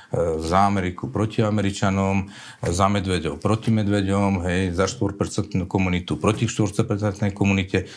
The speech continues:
Akúkoľvek tému si nájdete a urobíte s nej nosnú tému, ktorá dokáže rozdeliť tých ľudí na dve strany, všetko je dobre.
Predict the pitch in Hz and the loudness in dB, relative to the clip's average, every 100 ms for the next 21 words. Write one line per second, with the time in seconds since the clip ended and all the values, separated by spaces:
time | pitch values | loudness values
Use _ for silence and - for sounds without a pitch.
0 | - 160 156 175 185 - 170 165 131 110 | -6 -2 0 4 4 4 0 2 2 2
1 | 101 101 113 120 165 - - - 95 117 | 2 2 0 0 0 -2 -10 -4 2 4
2 | 117 110 101 - 95 98 113 110 87 87 | 4 2 -2 -2 0 0 0 0 -2 0
3 | 92 120 143 - - - 104 101 123 117 | 2 2 0 -4 -8 0 2 2 2 2
4 | 98 90 107 95 107 98 - 87 104 98 | 0 0 -2 0 0 0 -2 -2 0 0
5 | 101 90 - - 104 120 127 127 - 127 | 0 -2 -4 -2 0 2 0 -2 0 0
6 | - 110 87 67 | 2 0 0 -4